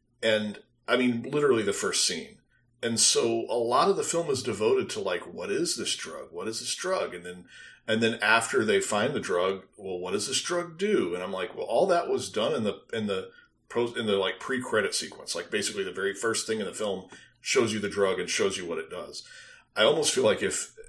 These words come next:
not to armchair edit the movie, I almost feel like if that didn't exist and then we were in Anthony Mackie's place and we were also learning,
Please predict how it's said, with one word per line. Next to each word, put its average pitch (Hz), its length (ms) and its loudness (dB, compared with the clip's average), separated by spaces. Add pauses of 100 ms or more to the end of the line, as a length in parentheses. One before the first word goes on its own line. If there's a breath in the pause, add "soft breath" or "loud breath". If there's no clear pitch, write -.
(440)
not 170 200 2
to 104 100 0
armchair 113 500 0
edit 113 200 0
the - 40 -10
movie, 107 280 -2
I - 20 2
almost 123 260 0
feel 123 120 0
like 87 160 0
if - 100 -12
that 95 240 -2
didn't 160 220 -8
exist 175 420 -2
and 101 100 -6
then 98 140 -6
we 104 100 -4
were 107 160 -2
in 98 160 -2
Anthony 98 300 -6
Mackie's 90 320 -10
place 101 340 -4
and 90 120 -8
we 92 60 -10
were 95 140 -4
also 85 320 -4
learning, 110 420 -2